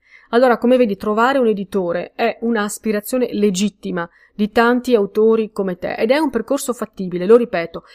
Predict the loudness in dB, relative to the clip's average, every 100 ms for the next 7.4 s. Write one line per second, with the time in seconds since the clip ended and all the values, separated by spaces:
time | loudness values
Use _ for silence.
0 | -16 -2 0 2 2 0 0 2 2 0
1 | -2 -4 -2 -2 -4 -4 -6 -6 -6 -6
2 | -4 -4 -4 -6 -2 0 0 -2 -4 -8
3 | _ _ -4 2 2 2 -2 -2 -2 -6
4 | -6 -6 -6 -4 -2 -2 0 0 0 -2
5 | -4 0 0 0 0 -2 -4 -4 -6 _
6 | _ -4 -4 0 0 0 2 2 2 -2
7 | -6 -6 -6 -8